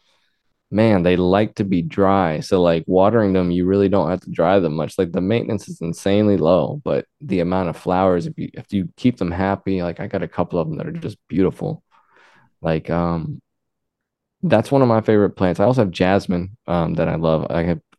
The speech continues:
couple of jasmine that actually I bought that died. They were dying when I bought them. And if you saw them now, you'd be like, "There's no way that thing was ever dying at any point in life."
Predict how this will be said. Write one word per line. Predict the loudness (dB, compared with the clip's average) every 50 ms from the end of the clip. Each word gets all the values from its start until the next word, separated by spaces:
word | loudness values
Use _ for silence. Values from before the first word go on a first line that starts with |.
| 0
couple | 0 2 2
of | 2 2
jasmine | 2 2 4 4 2 2 2 0 2 2
that | 2 2 2 0 -2 -4
actually | -4 -4 -4 -2 -2 0
I | 0
bought | 0 2 2 2 2 2 0
that | -2 -6 -8 -4 -2
died. | 0 0 2 2 0 0 -2 -4 -6
They | -6 -4
were | -4 -2
dying | -2 0 0 0 0 -2 -4 -6
when | -6
I | -8
bought | -6 -4 -4 -6 -6 -8
them. | -10 -14 -14 -14 -18 _ _ _ _ _ _ _ _ -20 -20 _ _ _ _ _ -4
And | 0 2 2 2 2 0
if | 2 2
you | 0
saw | 2 4 4 6 6
them | 6 6 6 6
now, | 6 4 4
you'd | 4 2 2 2
be | 0
like, | 0 0 0
"There's | -2 -4 -4 -2
no | -2 0 2 2 4
way | 4 4 4
that | 2 0 -2 -4
thing | -4 -4 -4
was | -4 -6 -6
ever | -4 -4 -2 -2 -2
dying | -4 -2 -2 -2 -2 -2 -4
at | -4 -4
any | -4 -4 -6
point | -6 -6 -8 -6 -6 -8
in | -8
life." | -8 -8 -6 -6 -6 -8